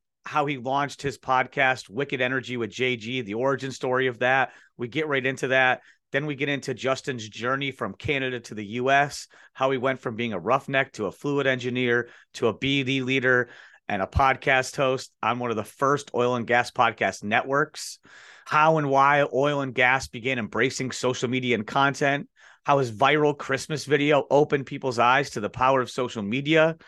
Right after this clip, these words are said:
our shared appreciation for Gary Vee. We talk a little bit about N F Ts and how some influencers got sideways with pushing products they didn't understand.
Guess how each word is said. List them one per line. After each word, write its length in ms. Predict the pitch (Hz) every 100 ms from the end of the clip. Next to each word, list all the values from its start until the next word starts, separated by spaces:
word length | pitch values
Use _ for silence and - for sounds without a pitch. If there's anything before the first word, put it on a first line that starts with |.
| - - - - _ _
our 240 | 117 123 117
shared 480 | - - 160 160
appreciation 680 | 139 - 156 - 135 135 127
for 160 | - 113
Gary 400 | 98 135 127 113
Vee. 500 | 92 143 160 170 165 _ _ _
We 40 | -
talk 240 | 190 190
a 40 |
little 160 | 151 160
bit 220 | 143 165
about 320 | 143 127 - _
N 140 | - 147
F 180 | 143 -
Ts 480 | - 139 151 156 - - -
and 100 | -
how 140 | 117 135
some 180 | - 120
influencers 720 | 135 - 147 143 139 131 101
got 180 | 127
sideways 720 | 135 123 120 127 135 139 143 -
with 260 | 120 110 - - - -
pushing 320 | 151 - 139
products 400 | - 139 135 127
they 120 | 131
didn't 180 | 131 127
understand. 800 | 113 107 - 127 127 135 143